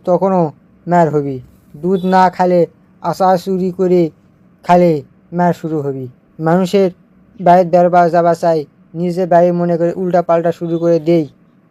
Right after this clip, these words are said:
সেটা মা আসে দেখে, ওই জায়গা সেই যা-, সেই ধরনের মার।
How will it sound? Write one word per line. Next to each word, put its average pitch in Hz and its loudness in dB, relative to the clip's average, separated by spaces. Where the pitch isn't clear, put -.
সেটা 180 0
মা 185 0
আসে 170 -2
দেখে, 170 0
ওই 185 2
জায়গা 170 2
সেই 185 -2
যা-, 170 -2
সেই 190 2
ধরনের 151 -2
মার। 131 -6